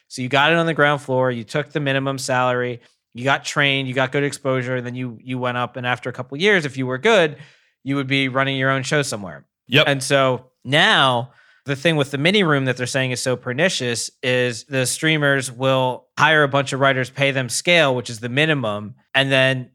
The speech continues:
Speaker 1: decide to move forward with the show, take the work of the mini room and only keep the senior writers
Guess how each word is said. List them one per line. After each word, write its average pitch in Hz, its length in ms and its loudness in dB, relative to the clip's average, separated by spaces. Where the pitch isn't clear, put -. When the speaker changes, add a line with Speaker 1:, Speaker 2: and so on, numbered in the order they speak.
Speaker 1:
decide 151 480 2
to 156 100 -4
move 147 200 0
forward 139 340 2
with 127 160 -10
the 127 60 -10
show, 143 400 2
take 175 340 -2
the 151 100 0
work 143 280 2
of 117 100 -4
the 127 80 -6
mini 151 240 0
room 131 240 -2
and 127 140 -4
only 147 200 -2
keep 143 320 -6
the - 60 -12
senior 123 400 -6
writers 113 600 -2